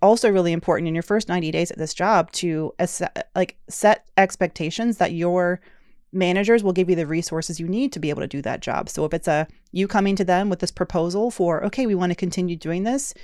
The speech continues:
Here's the budget I need to hire a freelance ad writer. You know, here's the budget that I need to get the recording equipment," whatever, and,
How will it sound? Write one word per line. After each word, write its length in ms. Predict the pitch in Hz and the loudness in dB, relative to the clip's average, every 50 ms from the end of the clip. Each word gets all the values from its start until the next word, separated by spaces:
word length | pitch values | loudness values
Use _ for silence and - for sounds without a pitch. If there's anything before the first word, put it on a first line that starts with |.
| - - - - - | -20 -20 -20 -20 -4
Here's 260 | - 226 226 247 - | 2 4 4 4 4
the 100 | - 262 | 4 2
budget 360 | 190 185 170 165 - 190 190 - | 4 6 4 4 4 2 -2 0
I 100 | 175 175 | -2 -2
need 220 | 175 160 165 165 | -2 -2 -2 -2
to 80 | - 180 | -4 -4
hire 520 | 151 160 151 143 147 143 156 160 156 170 - - - - | -4 -2 -2 -2 -2 -2 -2 -4 -4 -6 -10 -12 -2 2
a 100 | 170 165 | 2 2
freelance 560 | 165 - 165 160 151 156 160 165 185 185 - - - | 2 0 -2 -2 -2 -2 -2 -2 -2 -4 -4 -4 -2
ad 220 | 147 131 131 139 | -2 -2 -2 -4
writer. 460 | 143 127 120 - 143 156 180 208 208 - - - - - - - - | -6 -6 -6 -6 -4 -4 -4 -4 -6 -8 -12 -20 -20 -20 -16 -8 -4
You 100 | 185 180 | -2 0
know, 140 | 160 160 | 0 0
here's 240 | 156 - 180 185 196 | 0 0 2 2 2
the 100 | 190 226 | 2 0
budget 380 | 180 160 165 160 160 180 180 - | 2 2 2 2 2 2 0 0
that 100 | 170 160 | 0 0
I 100 | 170 165 | 0 0
need 240 | 165 160 160 160 - | 0 -2 -4 -4 -4
to 280 | - 180 160 160 156 165 - - - - - - | -2 -2 0 -2 -2 -6 -10 -16 -20 -20 -10 -4
get 240 | - 165 165 - - | -2 -2 -2 0 2
the 200 | 185 165 165 170 160 | 4 4 4 4 4
recording 440 | 180 175 - - 170 151 151 - 143 | 0 -2 0 0 0 0 0 -4 -8
equipment," 440 | 156 - - 147 - 180 190 190 - | -6 -4 -4 -2 -2 -2 -2 0 2
whatever, 360 | 196 202 226 226 175 175 160 | 4 6 6 6 6 4 0
and, 160 | 160 156 160 | -2 -2 -4